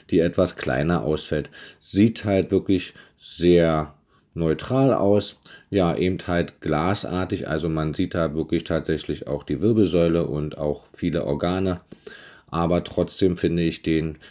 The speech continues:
persönlich halt schon sehr individuell. Wie sollte man diesen indischen Glasbarsch jetzt halten? Ja, also mindestens auch hier, ähm, sechs Tiere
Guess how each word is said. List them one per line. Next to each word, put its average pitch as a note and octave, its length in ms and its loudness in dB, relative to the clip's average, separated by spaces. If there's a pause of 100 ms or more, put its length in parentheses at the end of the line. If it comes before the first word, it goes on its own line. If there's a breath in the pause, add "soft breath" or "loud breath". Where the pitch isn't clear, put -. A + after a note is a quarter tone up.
(120)
persönlich D#2 720 -2
halt D2+ 260 -4
schon D#2 280 -4
sehr D2 520 0
individuell. D#2 920 0 (720 loud breath)
Wie F#2 100 4
sollte F#2+ 300 6
man G2 240 2
diesen G2 260 4
indischen F2+ 440 -2
Glasbarsch E2 800 -4
jetzt D#2 280 -6
halten? G#2 480 0 (580 loud breath)
Ja, F2 200 0
also E2+ 180 2
mindestens G2+ 800 2
auch - 260 -4
hier, F2+ 500 0
ähm, D#2 520 -2
sechs - 440 -4
Tiere B2 540 2